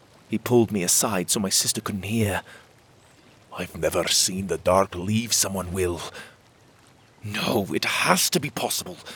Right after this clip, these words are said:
There must be a way. Magborn looked back at Em and shook his head. "Oh, there is a healer among my people who has done remarkable things,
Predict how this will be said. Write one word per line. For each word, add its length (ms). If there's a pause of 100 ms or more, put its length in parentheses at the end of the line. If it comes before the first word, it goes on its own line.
(380)
There 100
must 240
be 100
a 60
way. 500 (1300)
Magborn 500
looked 220
back 200
at 160
Em 240
and 80
shook 200
his 160
head. 320 (1040)
"Oh, 260
there 200
is 220
a 60
healer 500
among 220
my 140
people 360
who 60
has 120
done 220
remarkable 600
things, 500